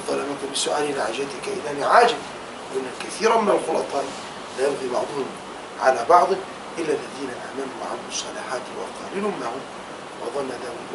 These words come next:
أنما فتناه فاستغفر ربه وخر راكعا وأناب". عندها قال الله لداود ليعلمه القضاء ويعلمنا من بعده: "يا داود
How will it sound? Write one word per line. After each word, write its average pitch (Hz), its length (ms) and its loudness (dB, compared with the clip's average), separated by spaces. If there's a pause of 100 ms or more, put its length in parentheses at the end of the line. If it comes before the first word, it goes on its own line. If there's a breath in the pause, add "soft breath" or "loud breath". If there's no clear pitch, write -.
أنما 117 300 -8 (100)
فتناه - 560 6 (520)
فاستغفر - 520 -4
ربه - 440 -6 (560)
وخر 107 300 4
راكعا 107 560 -2 (100)
وأناب". - 380 -10 (920)
عندها 139 300 -2 (640)
قال 160 140 10
الله 156 320 6
لداود 120 440 -6 (200)
ليعلمه 190 580 2
القضاء 139 460 0 (580)
ويعلمنا 165 640 2
من 131 220 0
بعده: 131 280 4 (560)
"يا - 140 12
داود - 240 4